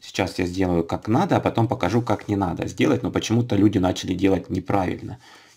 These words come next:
И даже, даже меня, некоторые ученики так начали делать, за что я их ругаю. Смотрите, это инициализация баннинга.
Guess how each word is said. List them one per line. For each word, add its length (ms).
И 60
даже, 520
даже 260
меня, 220
некоторые 480
ученики 380
так 180
начали 320
делать, 360
за 200
что 220
я 80
их 260
ругаю. 460
Смотрите, 760
это 240
инициализация 760
баннинга. 540